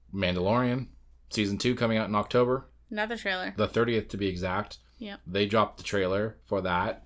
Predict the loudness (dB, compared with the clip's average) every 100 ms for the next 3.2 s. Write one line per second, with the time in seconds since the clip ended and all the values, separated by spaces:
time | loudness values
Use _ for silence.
0 | -20 -20 -20 -14 -8 -6 -6 -12 -14 -10
1 | -8 -6 -4 -2 -2 0 0 0 4 4
2 | 4 2 2 4 2 2 0 -2 -2 -2
3 | -2 -6